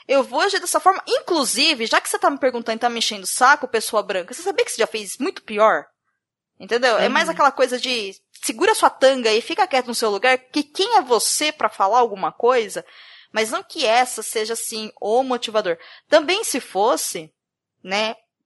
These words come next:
Speaker 1: pra mim, eu não veria um problema, mas eu acredito que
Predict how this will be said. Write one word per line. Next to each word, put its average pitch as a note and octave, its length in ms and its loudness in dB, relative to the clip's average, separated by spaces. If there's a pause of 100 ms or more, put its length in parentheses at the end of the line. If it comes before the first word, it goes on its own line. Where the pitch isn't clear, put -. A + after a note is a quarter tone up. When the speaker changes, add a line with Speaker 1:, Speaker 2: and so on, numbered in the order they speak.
Speaker 1:
pra C#4 180 6
mim, C#4 360 -6
eu C4 100 -6
não C4+ 120 -4
veria A#3+ 220 -4
um G#3 60 -8
problema, A#3+ 600 0
mas C4 200 -4
eu C4+ 60 4
acredito C4+ 400 -8
que F#3+ 120 -12